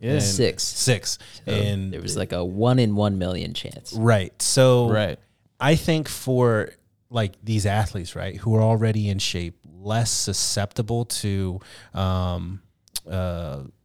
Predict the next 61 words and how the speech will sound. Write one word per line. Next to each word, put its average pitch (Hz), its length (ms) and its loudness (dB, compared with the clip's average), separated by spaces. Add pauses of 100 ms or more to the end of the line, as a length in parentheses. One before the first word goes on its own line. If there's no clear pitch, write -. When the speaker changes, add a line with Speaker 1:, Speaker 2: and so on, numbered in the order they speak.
(100)
Speaker 2:
severe 107 440 2
cases 123 360 0
of 123 140 -4
covid, 123 360 0
Speaker 3:
Mm-hmm. 110 280 -2
Speaker 2:
I 127 80 4
think 135 180 4
the 123 80 0
Johnson 107 440 2
and 92 100 -2
Johnson 95 580 -2
would 95 200 -4
suffice 95 440 -4
for 85 160 -10
them. 92 440 -6
Speaker 1:
Right. 120 220 4
Speaker 2:
Right? 104 100 0
It's 110 160 -4
one 113 200 2
and 113 140 4
done. 98 300 0
They 98 100 0
can 98 160 -4
get 104 220 -2
back 101 220 -2
to 104 100 -10
their 98 100 -6
training, 95 460 -10 (280)
doing 107 240 2
what 104 140 2
they're 101 100 0
doing, 95 320 -2
whatever. 90 400 -6 (300)
Um, 92 560 -2
'cause, 147 220 0
you 147 80 2
know, 101 120 2
it 95 40 0
just 92 200 -4
builds 98 220 -2
up 95 140 -4
in 92 80 -6
their 87 100 -8
system 90 320 -8
over 85 160 -10
time 87 320 -10
anyway. 92 520 -2
Speaker 1:
Right. 120 160 0
Speaker 2:
And 104 100 4
then 101 80 0
so 98 180 0
by 90 240 -4
the 90 80 -6
time 101 480 -4
mini 95 180 -4
camps 92 520 -8
and 82 160 -14
O 98 120 -4
T 90 520 -6
As 87 180 -8
and 85 220 -10